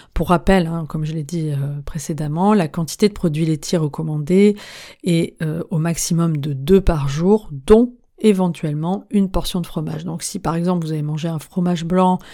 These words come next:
et un yaourt, euh, ben, on va pas rajouter un, une portion de fromage. Mais surtout, surtout, on ne diabolise pas ce produit si on l'aime, mais évidemment, il ne peut pas être la base non plus de notre alimentation.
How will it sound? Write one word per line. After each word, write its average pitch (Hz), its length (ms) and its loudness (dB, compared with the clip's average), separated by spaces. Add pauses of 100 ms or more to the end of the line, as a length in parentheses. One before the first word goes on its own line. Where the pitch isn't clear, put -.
(140)
et 156 140 0
un 151 60 0
yaourt, 170 560 2 (400)
euh, - 260 -4
ben, 147 140 -6
on 147 160 -4
va 165 140 2
pas 185 140 4
rajouter 175 640 4
un, 151 680 -2
une 151 140 -4
portion 156 280 -4
de 165 60 -4
fromage. 185 500 -10 (880)
Mais 202 120 10
surtout, 277 580 2
surtout, 220 600 -4 (160)
on 226 140 6
ne 220 180 6
diabolise 202 680 2
pas 190 180 0
ce 190 140 -2
produit 180 480 0
si - 160 -4
on 160 120 2
l'aime, 180 480 4 (500)
mais 170 500 2
évidemment, 160 720 0
il 202 140 8
ne 190 80 8
peut 160 180 0
pas 190 220 2
être 208 120 0
la 175 140 0
base 175 300 2
non 165 140 2
plus 175 180 -4
de 180 100 -2
notre 160 300 -6
alimentation. 160 600 -8